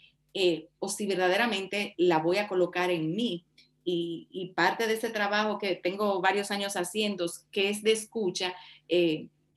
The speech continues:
la escucha es lenta, es suave, es contenedora. Eh, yo no puedo escuchar al cuerpo que no sea de esa forma. O sea, sesenta mil por hora, eh, corriendo, con una lista de to-do de veinte cosas, no hay manera. Yo puedo tener la intención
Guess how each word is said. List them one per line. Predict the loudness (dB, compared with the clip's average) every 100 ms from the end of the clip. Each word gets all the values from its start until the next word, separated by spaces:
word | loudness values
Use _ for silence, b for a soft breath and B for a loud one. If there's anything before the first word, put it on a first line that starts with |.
| _ -4
la | -4
escucha | -4 -6 -4
es | -6 -4
lenta, | -2 0 0 -2 -10 -14 _ _ _
es | -14 -10
suave, | -6 -2 0 -2 -2 -4 -4 -8 _
es | -6 -6 -8
contenedora. | -4 -2 0 0 -2 -4 -4 -2 0 0 0 0 -4 b b b _ _
Eh, | 2 2 2 0
yo | 2
no | 2
puedo | 4 4
escuchar | 2 -4 -2 0
al | -2 -2
cuerpo | -4 -4
que | -4
no | -4
sea | -4 -2
de | -2
esa | -2 -6
forma. | -4 -4 -4 -10 -14
O |
sea, | -12 -12
sesenta | -10 -10 -4 -2
mil | 0 -2 0
por | 0 2
hora, | 4 2 -2 -8 b b b _
eh, | -2 -2 2
corriendo, | 0 4 4 4 2 0 0 0
con | -2
una | 0 2
lista | 2 0 0
de | 0
to-do | 0 0 0
de |
veinte | 0 -4 -6
cosas, | -4 -6 -6 -8 _ _
no | -6 -2 0
hay | 2
manera. | 2 2 0 0 -2
Yo | 4
puedo | 4
tener | 4 4
la | 4
intención | 2 0 0 -2 -2 0 0 -4 -8